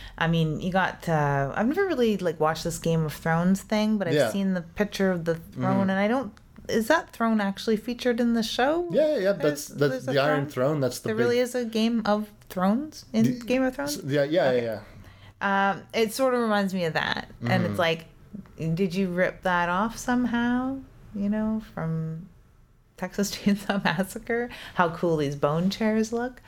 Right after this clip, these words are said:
Speaker 1: I would
Speaker 2: Um,
Speaker 1: love, I've asked actually friends that do find, uh, moose and deer corpses in the bushes, uh, if they ever do find an, a nicely bleached out one, to let me know, 'cause I'd love to manufacture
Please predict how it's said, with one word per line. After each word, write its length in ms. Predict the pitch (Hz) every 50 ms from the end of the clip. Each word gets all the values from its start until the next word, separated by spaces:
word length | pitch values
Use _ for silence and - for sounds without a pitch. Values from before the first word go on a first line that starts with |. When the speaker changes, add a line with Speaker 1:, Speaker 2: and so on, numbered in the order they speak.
| - - - - - -
Speaker 1:
I 80 | -
would 160 | 196 151 151
Speaker 2:
Um, 80 | 151 208
Speaker 1:
love, 220 | 208 214 220 214 202
I've 180 | - 214 214 185
asked 400 | - 214 233 247 262 - - -
actually 520 | 185 165 156 165 - - - - 185 180
friends 520 | 175 175 - 190 185 185 185 185 185 180 175
that 160 | 175 - -
do 160 | - 190 185
find, 420 | 190 - 185 175 170 170 170 165 160
uh, 200 | 151 151 151 151
moose 420 | 151 160 170 180 185 170 - - 170
and 200 | 165 151 151 147
deer 400 | 165 160 160 165 160 160 156 156
corpses 640 | - - - 160 - - - - - 147 131 131 135
in 80 | 143 143
the 60 | 143
bushes, 720 | 139 143 175 214 247 240 - - 170 147 143 135 139 143 - - - - - - - - - - - - -
uh, 280 | 156 143 131 127 127 127
if 60 | -
they 160 | - 165 156 143 - -
ever 240 | 202 196 185 180
do 160 | 170 156 170 165
find 500 | 165 - 175 165 160 160 160 156 151 147
an, 140 | 143 147 -
a 180 | - 151 147 147
nicely 580 | 147 151 151 151 151 147 - - 156 151 147
bleached 500 | 147 143 143 139 143 143 - - - -
out 280 | 135 113 123 139 - -
one, 380 | 139 139 131 131 131 143 - - -
to 100 | - 151
let 200 | 156 156 - -
me 120 | - 151 147
know, 340 | 143 147 147 151 151 147 143
'cause 140 | - - -
I'd 120 | 147 160
love 580 | 170 175 175 175 175 180 180 175 170 165 165 165
to 140 | - - 147
manufacture 960 | 143 135 131 131 127 - - - 131 131 - - - - 135 127 123 123 127